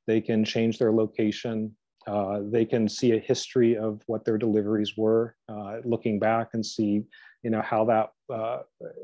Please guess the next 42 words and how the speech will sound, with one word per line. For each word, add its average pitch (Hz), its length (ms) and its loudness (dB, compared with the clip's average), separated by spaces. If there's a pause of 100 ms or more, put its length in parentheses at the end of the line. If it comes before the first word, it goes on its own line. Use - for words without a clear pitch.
(340)
what 139 500 0
they 123 120 4
got, 113 320 2
like, 113 160 -2
last 107 320 -2
week 110 200 -2
or 110 60 -2
two - 180 -6
weeks 110 300 -4
ago, 104 280 -4
that 104 240 -6
kind 98 140 -10
of 98 120 -14
thing. 110 300 -10 (640)
Um, 123 280 4
and 147 160 2
the 147 80 2
fact 143 260 2
that 143 100 8
it 131 160 4
allows 131 520 2
customizations 120 720 -2
of 110 160 -4
shares. 107 460 -4
And 120 100 -2
we, 120 320 4
we 135 140 0
couldn't 127 440 0 (220)
have 113 400 0
really 127 240 4
probably 120 420 -2
survived 120 800 -2 (160)
that 117 300 -6
kind 123 160 0
of 110 80 0
transition 123 680 -2
where 110 120 0
people 120 320 -4
were 113 140 0
moving 113 420 0
out 117 340 -2
of, 107 320 -6